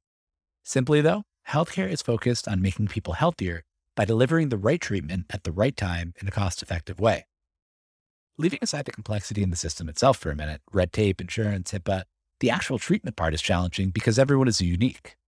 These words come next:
One size fits all doesn't work in medicine like it would in, say, ride hailing, where supply is fungible. Just get me a car. To deliver the right treatment at the right time in a cost-effective way requires understanding the entire patient population's medical histories, genetics,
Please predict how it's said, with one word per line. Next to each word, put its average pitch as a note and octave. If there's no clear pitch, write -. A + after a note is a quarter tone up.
One E3+
size F#3
fits -
all A2
doesn't G#2
work G2+
in F2
medicine A#2+
like G#2
it G2
would G2+
in, G2
say, F#2+
ride C#3+
hailing, D2
where G#2+
supply G2+
is G2+
fungible. B2+
Just -
get F#2
me E2
a E2
car. -
To -
deliver C#3+
the G3+
right A#2+
treatment F#2
at G2+
the F2+
right A2+
time E2
in A#2+
a A2
cost-effective A#2
way E2
requires A2
understanding B2
the G2+
entire C#3
patient -
population's F2+
medical E2
histories, B2+
genetics, A#2+